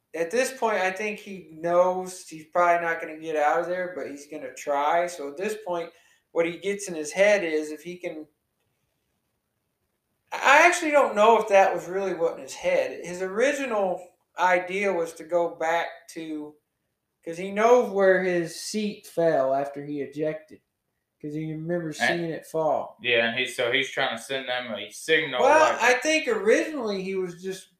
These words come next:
Speaker 1: worried about, he wanted to get the, the, the photo.
Speaker 2: Right.
Speaker 1: But when he gets to it, he sees that the beacon is off.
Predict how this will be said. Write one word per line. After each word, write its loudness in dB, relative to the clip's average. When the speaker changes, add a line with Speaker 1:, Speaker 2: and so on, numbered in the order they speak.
Speaker 1:
worried -2
about, -2
he -8
wanted -6
to -16
get -8
the, -4
the, -2
the -2
photo. 0
Speaker 2:
Right. -6
Speaker 1:
But 0
when -4
he -8
gets 0
to -4
it, -4
he -4
sees -8
that -10
the -8
beacon -4
is -12
off. -4